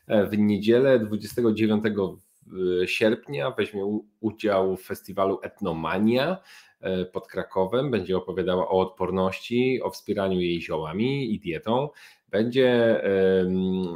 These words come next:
udzieliła już, e, fajnego wywiadu, jest na moim kanale, e, dla Fundacji Małe Rzeczy,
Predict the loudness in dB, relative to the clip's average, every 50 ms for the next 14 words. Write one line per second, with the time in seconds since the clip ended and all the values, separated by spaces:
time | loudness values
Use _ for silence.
0 | -4 -2 -2 0 2 4 4 6 6 6 6 6 6 4 0 -4 -4 0 0 2
1 | 2 4 2 2 0 0 0 0 0 0 0 0 0 0 -2 -2 0 2 2 4
2 | 4 4 4 2 2 2 2 2 2 0 -2 -2 -4 -4 -4 -4 -4 -4 -2 -2
3 | -2 -4 -4 -4 -4 -2 0 2 2 2 2 0 -2 -6 _ _ _ _ _ _
4 | _ _ -10 -8 -6 -4 -6 -6 -4 -4 -2 0 0 0 0 -2 -6 -8 -8 -6
5 | -6 -6 -6 -6 -8 -6 -4 -2 -2 -2 -2 -2 -2 -2 -4 -4 -4 -2 -2 0
6 | 0 -2 -4 -6